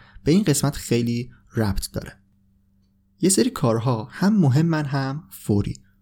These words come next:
مثلاً انجام تسک هایی که مربوط به اون مقاله می‌شن که ما باید تا آخر هفته اون رو تحویل بدیم، طبیعتاً هم مهمه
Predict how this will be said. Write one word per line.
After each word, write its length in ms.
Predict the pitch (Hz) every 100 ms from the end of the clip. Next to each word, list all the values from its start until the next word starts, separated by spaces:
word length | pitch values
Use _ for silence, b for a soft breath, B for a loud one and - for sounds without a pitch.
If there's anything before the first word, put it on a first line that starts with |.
| _ _ -
مثلاً 300 | 123 110 147 -
انجام 440 | 120 113 143 147
تسک 320 | 123 110 -
هایی 180 | - 139
که 120 | -
مربوط 340 | 117 107 127 127
به 60 |
اون 180 | - 135
مقاله 400 | 113 104 110 123
می‌شن 240 | 120 - 104
که 160 | -
ما 100 | 110
باید 220 | 110 107 B B -
تا 120 | -
آخر 300 | 113 113 110
هفته 300 | 110 113 -
اون 120 | 147 113
رو 60 |
تحویل 320 | 107 101 117
بدیم، 420 | 110 110 160 147 147 B _
طبیعتاً 460 | 127 113 113 147 131
هم 260 | 139 139
مهمه 580 | 117 107 190 170 143